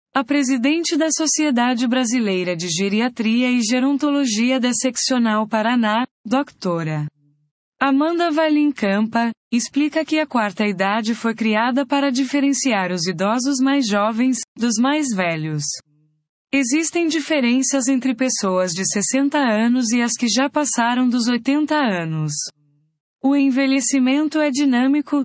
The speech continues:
diz. As principais diferenças entre terceira e quarta idade levam em conta o perfil de saúde.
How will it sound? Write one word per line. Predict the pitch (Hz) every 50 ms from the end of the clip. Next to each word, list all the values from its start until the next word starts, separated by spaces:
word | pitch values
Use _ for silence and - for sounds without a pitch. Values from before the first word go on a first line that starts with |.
| -
diz. | - 160 165 165 165 160 156 151 - - - - _ _ _ _ _ _ -
As | 262 277 - -
principais | - 294 285 247 - 285 - - 294 311 339 339 311
diferenças | 277 320 294 - - 311 277 247 240 262 269 262 - 277 254 220
entre | 262 262 240 262 254
terceira | 226 262 254 233 - - - 190 185 196 190 196
e | 202
quarta | 196 - 233 254 269 269 - 294
idade | 285 254 208 202 196 202 220 233 208 220 240
levam | 226 226 247 269 285 269 302 302 302
em | 302 294
conta | 262 - 226 226 233 247 240 - 254
o | 247 233
perfil | - 247 240 233 - - 277 294
de | 277 240 285
saúde. | 262 - - 285 277 247 196 175 170 160 151 160 160